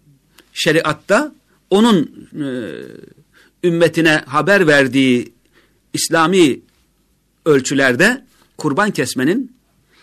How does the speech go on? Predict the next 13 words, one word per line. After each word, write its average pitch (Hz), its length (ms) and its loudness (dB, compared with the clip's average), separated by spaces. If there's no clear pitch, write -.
olduğunu 170 520 4
görüyoruz. 101 640 -4
Hristiyanlıkta 247 760 2
ve 240 80 6
Yahudilikte 220 800 2
yine 196 240 4
kurban 202 440 0
kavramıyla 180 580 2
ilgili 151 680 4
kesinlikle 180 720 -2
dinin 180 420 2
emirleri 170 680 4
olduğunu, 147 760 0